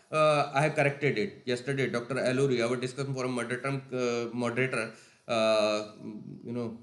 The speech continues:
pointed out this, uh, thing. It was an error from our side. We have corrected it. Okay. Uh, uh, D P Jani, uh, Jani sahab, very good. Uh, Rinki Arora, sir, I am unable to submit the subject assignment two. What to do? No, subject assignment two is open.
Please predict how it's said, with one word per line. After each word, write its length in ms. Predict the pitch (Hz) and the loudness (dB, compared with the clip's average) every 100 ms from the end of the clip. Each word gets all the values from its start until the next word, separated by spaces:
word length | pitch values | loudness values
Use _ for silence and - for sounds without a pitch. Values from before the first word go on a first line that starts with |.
| - | -2
pointed 300 | 117 113 123 | 0 2 2
out 180 | 123 120 | 2 2
this, 180 | 123 - - | -2 -4 -6
uh, 140 | 117 107 | -4 -2
thing. 300 | 127 135 196 - _ - | -2 -2 -4 -14 _ -6
It 140 | 120 | -4
was 120 | 117 | -2
an 120 | 135 139 | -2 0
error 240 | 117 135 | 2 2
from 240 | 131 117 | 0 0
our 100 | 110 | 0
side. 340 | 104 104 120 151 | -2 -2 -2 0
We 100 | 123 | -2
have 120 | 110 | -2
corrected 400 | 101 90 - 85 | -4 -4 -6 -6
it. 160 | 82 - | -6 -8
Okay. 460 | - 170 156 - - _ _ - | -4 -2 -2 -6 -18 _ _ -12
Uh, 400 | 110 104 104 95 90 92 _ _ _ _ _ _ _ - | -6 -4 -2 -2 -4 -12 _ _ _ _ _ _ _ -8
uh, 340 | 107 107 107 104 98 - - 117 | -8 -4 -4 -6 -12 -20 -20 -8
D 160 | 123 135 | -4 -4
P 140 | - | -4
Jani, 400 | 123 117 107 98 - - 120 | -2 -2 -2 -6 -10 -12 -4
uh, 220 | 113 110 | -2 2
Jani 240 | 127 143 | 2 2
sahab, 240 | 147 156 143 - | 2 0 -2 -6
very 180 | 123 131 | -2 -2
good. 220 | 135 147 - - _ _ _ _ _ - | -2 -4 -8 -20 _ _ _ _ _ -8
Uh, 300 | 123 127 123 | -8 -6 -6
Rinki 240 | 131 135 135 | -4 -4 0
Arora, 420 | 143 139 139 123 | 2 4 4 2
sir, 160 | 143 143 | 2 2
I 100 | 135 | 2
am 100 | 139 | 2
unable 240 | 127 131 143 | 2 0 -2
to 140 | 156 | -2
submit 260 | 143 127 143 | -2 0 -2
the 60 | |
subject 280 | 143 113 - | -2 -4 -2
assignment 580 | 135 131 131 131 135 131 | -2 -2 -2 0 0 0
two. 80 | 139 | -2
What 380 | 110 110 120 | 0 0 -2
to 80 | 160 | -4
do? 200 | 156 185 196 | -4 -2 0
No, 340 | 151 269 233 | 0 -2 -4
subject 320 | - 123 156 | -4 -4 -4
assignment 360 | 196 196 196 196 | -4 0 0 2
two 100 | 202 | 2
is 140 | 208 | 2
open. 400 | 202 208 214 202 | 2 2 0 -2